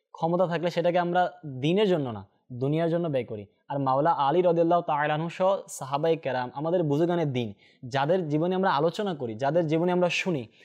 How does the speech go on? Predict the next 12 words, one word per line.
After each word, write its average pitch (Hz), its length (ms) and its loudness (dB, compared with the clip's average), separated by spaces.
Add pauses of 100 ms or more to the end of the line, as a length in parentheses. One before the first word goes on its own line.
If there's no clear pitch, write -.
(140)
যাদেরকে 160 440 2
নিয়ে 196 120 2
মানুষ, 175 380 0 (480)
যাদেরকে 180 420 2
প্রশংসা 185 480 0
করে, 147 180 4
যাদের 165 320 4
জীবনী 175 280 2
এখনো 196 320 0
পর্যন্ত 208 260 2
আলোচনা 170 380 2
হয়, 143 140 -2